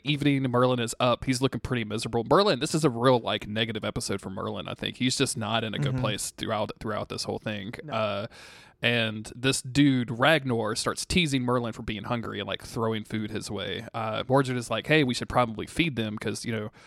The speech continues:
Speaker 1: Morgana doesn't want them dead." And he said, and this Ragnar dude is like, "Nah,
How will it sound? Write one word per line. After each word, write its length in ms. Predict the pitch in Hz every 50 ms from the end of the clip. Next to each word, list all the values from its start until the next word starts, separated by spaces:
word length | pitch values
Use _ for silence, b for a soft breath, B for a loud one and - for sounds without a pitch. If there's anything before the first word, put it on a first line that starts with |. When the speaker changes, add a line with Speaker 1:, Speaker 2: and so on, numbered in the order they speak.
| B B B B B
Speaker 1:
Morgana 400 | 123 117 110 117 117 123 123 117
doesn't 260 | 110 113 113 117 101
want 120 | 110 113 -
them 160 | 107 101 104
dead." 440 | 104 - 123 127 117 98 101 104 104
And 140 | 101 95 95
he 120 | 107 113 110
said, 220 | - 95 98 98 - - - - 113 - -
and 100 | 127 117 117
this 240 | 110 - - -
Ragnar 360 | 131 139 143 139 127 123 120 113
dude 180 | 117 110 104
is 160 | 98 110 - -
like, 140 | 104 104 131
"Nah, 320 | 156 147 143 135 131